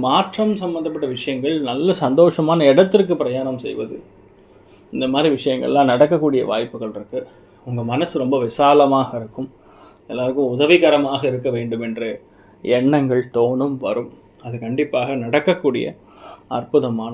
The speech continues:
நாள். இன்றைய நாளை பொறுத்த வரைக்கும் நிறைய நல்ல விஷயங்கள் நடக்கும். கோபதாபங்களை மட்டும் கண்ட்ரோல் பண்ணா போதும். நிறையா ஏற்றங்களை கொடுக்கக்கூடிய நாளா இருக்கப்படுது. நிறைய பேருக்கு வெளியூர்லேருந்து, வெளிநாட்டிலேருந்து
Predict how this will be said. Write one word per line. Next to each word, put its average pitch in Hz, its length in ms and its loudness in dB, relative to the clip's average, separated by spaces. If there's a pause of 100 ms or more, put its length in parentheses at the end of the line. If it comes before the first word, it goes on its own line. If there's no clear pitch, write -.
நாள். 104 240 -10
இன்றைய 113 220 -12
நாளை 151 180 0
பொறுத்த 131 220 -4
வரைக்கும் 127 260 -4
நிறைய 123 180 -2 (120)
நல்ல 123 200 -2
விஷயங்கள் 127 320 -2
நடக்கும். 131 360 -6
கோபதாபங்களை 135 760 2
மட்டும் 123 300 -8
கண்ட்ரோல் 139 340 -2
பண்ணா 123 200 -6 (120)
போதும். 123 280 -8
நிறையா 120 260 -2 (640)
ஏற்றங்களை 143 640 2
கொடுக்கக்கூடிய 117 580 -8
நாளா 113 180 -8
இருக்கப்படுது. 113 440 -10 (120)
நிறைய 143 200 2 (100)
பேருக்கு 156 280 4
வெளியூர்லேருந்து, 170 760 8
வெளிநாட்டிலேருந்து 139 760 0